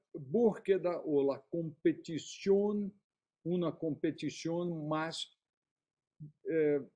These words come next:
firme de los países en desarrollo para defenderse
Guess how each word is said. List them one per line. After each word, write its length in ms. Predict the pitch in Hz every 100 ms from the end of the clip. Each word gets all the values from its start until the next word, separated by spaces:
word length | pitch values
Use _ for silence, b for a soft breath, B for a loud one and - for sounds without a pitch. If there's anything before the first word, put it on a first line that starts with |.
| _ - - _
firme 600 | - 208 190 170 180 185
de 200 | 170 151
los 220 | 143 139 123
países 680 | - 139 170 170 170 151
en 180 | 160 156
desarrollo 880 | 143 135 131 120 143 147 135 156 - _ _ _ _ _ _ _ _ _ -
para 380 | 151 160 160 -
defenderse 1400 | 120 - 180 180 151 139 131 262 226 139 - 123 107